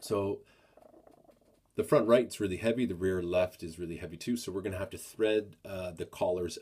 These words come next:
up, but we're gonna have to thread them up equally. All right, let's thread them up a little bit here. So half a turn usually is good to start off with. Half a turn.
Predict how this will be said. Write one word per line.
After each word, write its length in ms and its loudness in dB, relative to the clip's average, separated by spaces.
up, 300 -10
but 140 -4
we're 140 0
gonna 100 0
have 60 -4
to 80 -6
thread 280 -2
them 160 0
up 220 -2
equally. 720 -6
All 220 -8
right, 400 -4
let's 240 -16
thread 240 -12
them 100 -16
up 140 -16
a 40 -12
little 200 -4
bit 140 -8
here. 320 2
So 100 -18
half 320 -2
a 40 -4
turn 360 2
usually 380 -2
is 100 -14
good 340 4
to 80 -10
start 280 -4
off 240 -6
with. 260 0
Half 180 -12
a 100 0
turn. 500 -2